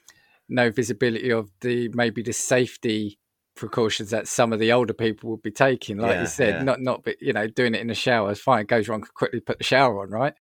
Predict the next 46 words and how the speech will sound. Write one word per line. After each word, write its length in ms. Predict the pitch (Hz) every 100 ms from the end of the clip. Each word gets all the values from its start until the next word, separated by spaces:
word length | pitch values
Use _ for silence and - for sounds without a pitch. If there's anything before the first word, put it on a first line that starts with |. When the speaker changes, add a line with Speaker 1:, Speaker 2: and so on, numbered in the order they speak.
| -
Speaker 2:
<laughs> 360 | 104 92 95
Well, 180 | 110 87
it's 260 | 76 80 85
not 140 | 87
how 100 | 87
Speaker 1:
Well, 180 | 90 123
Speaker 2:
that 80 | -
Speaker 1:
I'm 80 | 85
Speaker 2:
one 180 | 85 -
Speaker 1:
hoping 220 | 170 131
Speaker 2:
works. 100 | 113 104
Speaker 1:
that's 140 | -
what 120 | 113
they've, 200 | 107 98 156
Speaker 2:
<laughs> 100 | - 190
Speaker 1:
I'm 120 | -
hoping 440 | 151 185 - 131
that's 220 | 107 101 107
what 160 | 101
they've 160 | 104 101
done 220 | 107 95
it 120 | 101 -
for. 240 | 90 117 - - -
Um, 400 | 135 135 135 135 _ - _ _ - 247 226 202 -
but 120 | 143
once 300 | 165 165 165
it 100 | 123
gets 320 | 143 123 -
it 120 | 117
down 300 | 139 131 123
into 300 | 123 113 -
the 100 | 123
minds 460 | 117 120 110 104 113
and, 260 | 107 107 101
and, 180 | 110 104
and 100 | 117
the 60 | 104
hands 260 | 110 110 101
of 100 | 95 -
kids, 560 | 147 104 92 - - -
they, 160 | 120 113
they're 140 | 120 113
probably 320 | 123 117 107
not 300 | 113 110 -
seeing 560 | - 120 104 98 104 - _ _ _ _ _ _ -
the, 380 | 117 110 110